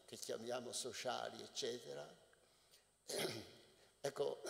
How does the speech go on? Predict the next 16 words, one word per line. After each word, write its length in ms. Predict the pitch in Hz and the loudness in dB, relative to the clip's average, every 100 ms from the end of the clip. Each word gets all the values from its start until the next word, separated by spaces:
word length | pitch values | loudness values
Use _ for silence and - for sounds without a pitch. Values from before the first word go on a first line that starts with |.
| - 127 | 2 2
<clears throat> 240 | 131 - | -2 4
e 840 | 170 190 - - - - - - - | 10 12 10 -2 -8 -10 -14 -16 0
che 180 | 180 - | 2 6
ci 200 | 160 147 | 6 8
dà 320 | 156 151 170 | 8 10 8
anche 1160 | 170 143 - 143 127 127 - - - - - - | 6 4 4 8 8 6 2 -6 -12 -16 -20 0
il 320 | 196 214 - | 2 2 2
coraggio 580 | 120 131 156 185 180 135 | 4 6 8 8 8 4
di 160 | 123 123 | 6 6
accogliere, 720 | 120 - 131 123 131 127 120 | 6 4 6 6 4 2 2
perché 600 | - 120 - 165 - - | 0 0 2 0 0 -4
<clears throat> 920 | 151 135 - - - - - - - | -4 -4 -8 -14 -20 -20 -20 -20 -18
dentro 440 | 131 156 165 160 143 | 2 6 8 6 2
di 200 | 131 131 | 2 2
noi 360 | 147 175 143 | 4 4 4
quelle, 400 | - 139 135 143 | 2 4 4 2